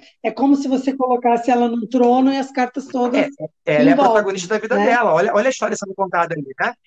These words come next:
Speaker 2: Eu tenho que
Speaker 1: É,
Speaker 2: falar pra
Speaker 1: sim.
Speaker 2: você, eu, eu, eu sou o seu intérprete, eu sou um, eu sou um médium. E eu uso uma mídia pra mim. Eu não sou protagonista. O oraculista nunca pode se sobressair numa consulta, porque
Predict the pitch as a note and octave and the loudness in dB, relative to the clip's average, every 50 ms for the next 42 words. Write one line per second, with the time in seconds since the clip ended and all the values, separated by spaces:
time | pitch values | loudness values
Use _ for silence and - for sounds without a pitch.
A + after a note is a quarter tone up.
0 | _ _ - E3 D#3+ D#3+ - F3+ C4+ B3 - F#3 F3 F3+ F3+ F3+ F#3 F3+ F3+ D#3+ | _ _ -10 -8 -8 -6 -2 -2 0 2 2 2 2 2 2 0 0 0 0 0
1 | D3 C#3+ C#3 D3+ G3 A#3 B3 A3 D#3 - _ _ _ _ _ _ _ - G3 A3 | 0 0 -2 -2 -2 -2 -2 -2 -4 -4 _ _ _ _ _ _ _ -2 0 2
2 | C4 C4+ C4 A#3+ - G3+ F#3+ G#3+ A3 G#3 - - G3+ G#3 A#3+ B3+ - - - A#3+ | 2 0 -2 -6 -6 -4 -2 -2 -4 -6 -8 -4 -4 -4 -4 -4 -6 -8 -6 -6
3 | C#4 C#4+ - - - G3+ G3 A3 B3 A#3 - F#3+ F3 G#3 G3+ - - F3 D#3+ C#3+ | -6 -6 -10 -12 -8 -6 -6 -6 -6 -8 -8 -6 -6 -6 -6 -6 -10 -12 -12 -12
4 | - D3 C3+ - - F#3+ G#3+ A3 G#3+ - - F3+ - - F#3+ G#3+ A#3 G3 E3+ F3+ | -12 -14 -12 -10 -8 -8 -8 -8 -8 -10 -10 -10 -8 -6 -6 -6 -4 -2 -2 -2
5 | F#3+ F#3+ F#3+ E3 C#3 C#3 C3+ A#2+ A2 _ _ _ _ _ _ _ _ _ _ _ | -2 -2 -4 -6 -8 -12 -12 -14 -16 _ _ _ _ _ _ _ _ _ _ _
6 | _ _ - E3 F3 F3+ F3+ G#3+ G#3+ G#3 G#3+ A3+ A#3 G#3 F3+ F3+ A3 A#3+ B3 G#3+ | _ _ -6 0 2 2 2 2 0 -4 -4 -6 -6 -6 -6 -4 -4 -4 -4 -6
7 | F3+ - C3 G#2 - _ _ _ _ _ - F3 E3+ D#3 D3 C#3+ D3 D3 D3 D#3 | -8 -8 -12 -12 -12 _ _ _ _ _ -4 -2 -2 -2 -4 -6 -8 -8 -8 -4
8 | - F#3+ G#3+ G#3+ F#3 G3+ B3+ C#4+ A#3+ - B3+ B3+ - A3 - B3 A#3+ A3+ A3 F3+ | -2 0 0 0 0 -2 -6 -6 -6 -6 -6 -6 -6 -6 -6 -6 -6 -6 -6 -6
9 | D#3+ F#3 G#3 - - - B2 - _ _ _ _ _ - D3 E3 G3+ G#3+ G#3 G#3+ | -4 -4 -6 -6 -6 -8 -10 -10 _ _ _ _ _ -6 -2 0 2 2 2 0
10 | G#3 - G3 G3+ A3 - - G#3 F#3+ F#3 F#3 F#3+ G3+ A3+ A3 - A3 - _ - | 0 0 0 0 0 0 -2 -4 -2 -2 -2 -2 -2 -2 -2 -4 -10 -12 _ -2
11 | F3 F3 F#3+ F#3 - G3+ - - G3 E3+ E3+ G3 F#3+ - - G3 E3 D3+ D#3+ E3+ | -2 -2 -2 -2 -6 -12 -10 -8 -8 -8 -8 -12 -12 -8 -6 -4 -4 -4 -4 -6
12 | E3+ E3+ E3+ F3 - F#3+ F#3 E3+ - - - - - - E3 - _ - E3+ E3+ | -8 -10 -14 -16 -14 -14 -16 -14 -14 -14 -16 -16 -16 -20 -20 -20 _ -6 -4 -4
13 | E3 E3+ | -4 -6